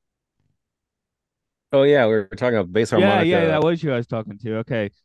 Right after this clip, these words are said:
Speaker 2: Uh, Luke, how do you feel about the Japanese bass harmonica thing? Do you know what I'm talking about? Like,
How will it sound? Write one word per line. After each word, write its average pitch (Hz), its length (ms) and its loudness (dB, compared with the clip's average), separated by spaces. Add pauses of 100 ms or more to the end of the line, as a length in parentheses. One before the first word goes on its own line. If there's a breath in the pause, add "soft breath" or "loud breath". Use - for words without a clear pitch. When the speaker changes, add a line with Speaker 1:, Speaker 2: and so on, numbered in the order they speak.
Speaker 2:
Uh, 123 260 0
Luke, 156 300 -4
how 156 120 -6
do 175 80 -8
you 214 60 -8
feel 160 240 -4
about 147 260 -2
the 143 120 -4
Japanese 123 640 -6 (100)
bass 113 240 -2
harmonica 87 640 -6
thing? 78 320 -12 (300)
Do 107 60 -8
you 113 40 -6
know 123 100 -4
what 139 60 -4
I'm 139 100 -8
talking 135 320 -6
about? 131 280 -4
Like, 120 180 -6